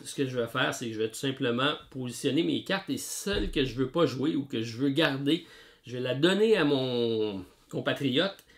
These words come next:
et lui va pouvoir la, l'enlever. Donc, il va tout simplement prendre la carte ici correspondante. Dans ce cas-là, c'est une baraque. Je la mets de côté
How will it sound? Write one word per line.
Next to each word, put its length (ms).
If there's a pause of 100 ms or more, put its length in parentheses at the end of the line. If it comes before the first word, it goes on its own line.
(160)
et 100
lui 400
va 140
pouvoir 520
la, 280
l'enlever. 560
Donc, 220
il 40
va 140
tout 140
simplement 480
prendre 280
la 80
carte 320
ici 320
correspondante. 640
Dans 140
ce 80
cas-là, 260
c'est 160
une 80
baraque. 500
Je 120
la 80
mets 100
de 60
côté 400